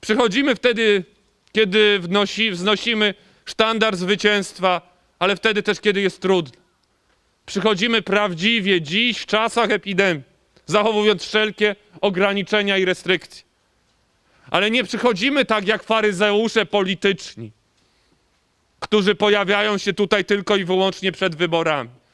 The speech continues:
Faryzeusze polityczni, którzy pomimo ogromu władzy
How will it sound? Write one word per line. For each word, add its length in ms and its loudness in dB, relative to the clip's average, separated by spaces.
Faryzeusze 760 0
polityczni, 920 -2
którzy 560 2
pomimo 420 2
ogromu 400 2
władzy 440 0